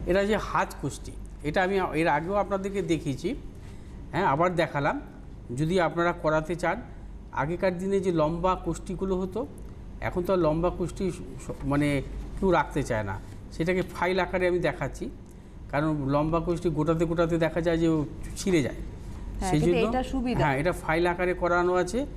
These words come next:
Speaker 1: এই file আকারে সমস্ত কিছু পাবেন, এটা টোটালটাই
Speaker 2: মানে
Speaker 1: হাতে।
Speaker 2: ডিটেলসে, আহ,
Speaker 1: ডিটেলসটা হাতে।
Speaker 2: রয়েছে। এই যে একটু আগে পণ্ডিতজি বলছিলেন যে
Speaker 1: হুম।
Speaker 2: সময়ে, সময়টা কিন্তু
Speaker 1: হ্যাঁ।
Speaker 2: দেওয়া হয়, সেটা আপনার কি ছক বিচারের ক্ষেত্রে, কি কুষ্ঠি বানানোর ক্ষেত্রে, এটাই হচ্ছে তার সবথেকে বড়।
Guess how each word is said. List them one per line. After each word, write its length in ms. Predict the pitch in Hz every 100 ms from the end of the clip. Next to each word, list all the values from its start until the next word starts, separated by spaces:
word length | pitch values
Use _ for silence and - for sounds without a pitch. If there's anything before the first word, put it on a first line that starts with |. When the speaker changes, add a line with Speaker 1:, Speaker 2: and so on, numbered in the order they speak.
| - - - -
Speaker 1:
এই 260 | 151 170 165
file 240 | 135 156 170
আকারে 180 | 170
সমস্ত 440 | 170 - 233 240 240
কিছু 220 | 208 196
পাবেন, 280 | 180 160 160
এটা 100 | 165 165
টোটালটাই 380 | 208 - 311 302
Speaker 2:
মানে 0 |
Speaker 1:
হাতে। 200 | 233 240
Speaker 2:
ডিটেলসে, 840 | - 277 311 320 - 349 339 330
আহ, 120 | 320
Speaker 1:
ডিটেলসটা 460 | - 240 240 233 269
হাতে। 180 | - 247
Speaker 2:
রয়েছে। 260 | 254 254
এই 100 | 269
যে 100 | 240
একটু 240 | 262 - 277
আগে 200 | 269 285
পণ্ডিতজি 300 | 269 262 247
বলছিলেন 480 | 269 277 269 285 294
যে 80 | 285
Speaker 1:
হুম। 100 | 247
Speaker 2:
সময়ে, 480 | 247 233 247 247 196
সময়টা 560 | - 220 254 277 294
কিন্তু 420 | 294 294 269 330 - - -
Speaker 1:
হ্যাঁ। 260 | 131 113 185
Speaker 2:
দেওয়া 300 | 240 269 277
হয়, 280 | 240 254
সেটা 260 | 311 254 262
আপনার 300 | 262 254 277 269
কি 280 | 269 285 277 - - -
ছক 160 | - 226 208
বিচারের 400 | 262 269 285 302
ক্ষেত্রে, 440 | 294 285 285 302 294
কি 180 | 277
কুষ্ঠি 360 | 269 240 - 262
বানানোর 420 | 214 208 233 262
ক্ষেত্রে, 520 | - 277 - 277 285
এটাই 220 | - - 247
হচ্ছে 180 | 247
তার 140 | - 247
সবথেকে 420 | 226 - 233 240
বড়। 160 | 233